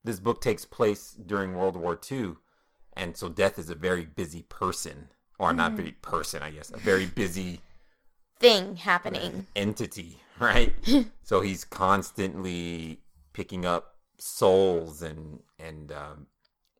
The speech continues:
Speaker 1: it's the busiest, his busiest time, really. He says he was pretty much everywhere during this time period. And so I think it gives the book an ex-, interesting voice, an interesting perspective.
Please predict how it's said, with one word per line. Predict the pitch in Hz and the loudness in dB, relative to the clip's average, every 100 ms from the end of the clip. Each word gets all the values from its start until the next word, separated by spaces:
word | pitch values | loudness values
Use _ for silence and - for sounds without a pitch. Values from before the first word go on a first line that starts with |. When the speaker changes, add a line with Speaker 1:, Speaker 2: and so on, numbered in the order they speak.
| - | -14
Speaker 1:
it's | 98 | -8
the | 123 | -2
busiest, | 104 143 123 110 - | 2 2 2 -2 -4
his | - 95 | -10 -8
busiest | 85 120 107 98 - | -2 -2 -2 -4 -2
time, | 95 95 82 | 0 0 0
really. | 78 76 76 | -6 -10 -12
He | 85 | -12
says | - 98 | -4 -4
he | 87 | -2
was | 87 | -8
pretty | - - 95 | -6 -8 -6
much | 92 85 - - _ _ _ - | -4 -6 -8 -20 _ _ _ -2
everywhere | 95 85 82 73 73 71 71 _ _ _ _ _ - | 0 0 -4 -4 -6 -8 -14 _ _ _ _ _ -8
during | 87 82 80 | -4 -2 -4
this | 73 | -10
time | - 85 120 | -4 -2 0
period. | 92 78 76 76 - - _ _ _ _ _ _ | -2 -6 -6 -10 -18 -20 _ _ _ _ _ _
And | - 98 | -10 0
so | 113 | 0
I | |
think | 104 151 | 2 -2
it | 131 | -2
gives | 117 113 | -4 -4
the | 101 | -6
book | 85 104 107 | 0 0 0
an | 95 | -6
ex-, | 95 - _ | -8 -12 _
interesting | - 110 110 - 101 | -10 -8 -10 -8 -8
voice, | 82 90 101 - | -6 -6 -6 -6
an | |
interesting | 92 90 85 - 95 | -8 -8 -14 -12 -12
perspective. | - 92 - 90 85 - 110 117 | -10 -12 -6 -6 -6 -6 -8 -8